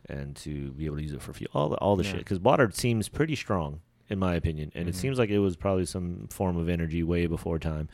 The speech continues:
Speaker 2: Yeah.
Speaker 1: And somehow we lost it, and now we pay five dollars for sixteen ounces of it
Speaker 2: I
Speaker 1: for
Speaker 2: know.
Speaker 1: some reason. But anyways,
Speaker 2: We live
Speaker 1: beyond
Speaker 2: on
Speaker 1: the
Speaker 2: a
Speaker 1: point.
Speaker 2: planet with seventy percent water.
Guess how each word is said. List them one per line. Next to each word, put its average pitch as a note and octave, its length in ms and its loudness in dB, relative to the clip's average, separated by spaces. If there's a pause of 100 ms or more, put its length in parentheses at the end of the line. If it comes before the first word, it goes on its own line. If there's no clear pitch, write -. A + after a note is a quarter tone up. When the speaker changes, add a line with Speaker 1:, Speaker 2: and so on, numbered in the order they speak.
(300)
Speaker 2:
Yeah. F2 240 -6
Speaker 1:
And E2 340 0
somehow E2+ 340 2
we E2 120 4
lost D#2+ 400 2
it, D#2 140 0
and D#2 100 -6
now D#2+ 160 -2
we D#2 100 0
pay D#2 220 -2
five D2+ 260 -4
dollars C#2+ 320 -2
for D#2 200 -6
sixteen D2+ 340 -6
ounces C#2+ 260 -6
of C2+ 140 -8
it - 40 -8
Speaker 2:
I - 40 -8
Speaker 1:
for D#2+ 60 -8
Speaker 2:
know. D#2+ 80 -8
Speaker 1:
some D2 120 -6
reason. C#2 240 -6 (440)
But B2 80 12
anyways, G#2 420 8
Speaker 2:
We A2+ 100 -2
live A#2+ 140 2
Speaker 1:
beyond A2 120 8
Speaker 2:
on G2 60 6
Speaker 1:
the A2 60 6
Speaker 2:
a G2+ 40 0
Speaker 1:
point. F2+ 140 2
Speaker 2:
planet A2+ 320 -4
with G#2+ 260 -6
seventy C3 540 -2
percent A2 440 -12
water. F#2 340 -12